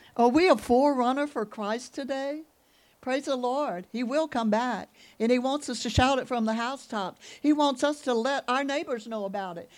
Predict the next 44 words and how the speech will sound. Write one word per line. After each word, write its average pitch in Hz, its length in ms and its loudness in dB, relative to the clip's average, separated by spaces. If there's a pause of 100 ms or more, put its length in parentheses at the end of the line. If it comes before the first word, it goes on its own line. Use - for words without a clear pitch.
(100)
He 294 100 -4
wants 294 280 0
us 285 120 -2
to 277 120 2
let 269 200 4
the 254 100 4
world, 247 520 4
he 254 140 -4
wants 269 260 -6
us 254 80 -6
to 254 100 -6
let 254 300 -2 (400)
people 320 420 -2
know 240 500 0
that 220 180 0
one 277 160 0
day 254 180 -2
he's 262 220 -6
coming 254 280 -4
back. 226 320 -8 (200)
But 277 160 -6
then 370 320 -2
we 320 100 -2
find 285 500 -2
over 269 300 0
in 233 340 0
Luke 262 320 -4
chapter 226 320 -2
one, 220 440 0 (160)
and 214 200 -4
it's 214 200 -8
verse 233 320 -6
twenty-six 233 720 -6
through 226 200 -6
thirty-eight, 214 600 -2 (460)
about 240 320 0
the 240 80 -2
selection 254 580 -2
of 226 140 2
Mary, 226 760 2
the 214 120 0
mother 226 380 0
of 214 160 -2
Jesus. - 720 -4